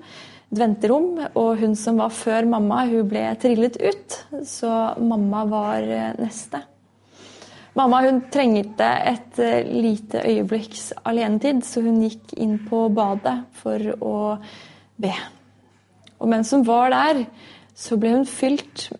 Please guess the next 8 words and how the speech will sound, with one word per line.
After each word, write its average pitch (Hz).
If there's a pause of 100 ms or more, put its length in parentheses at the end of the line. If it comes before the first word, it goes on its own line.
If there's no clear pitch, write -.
med 226 (400)
en 240 (760)
urokkelig 254
fred. 285 (2250)
Og 240
hun 262
fikk - (460)
bibelverset: 240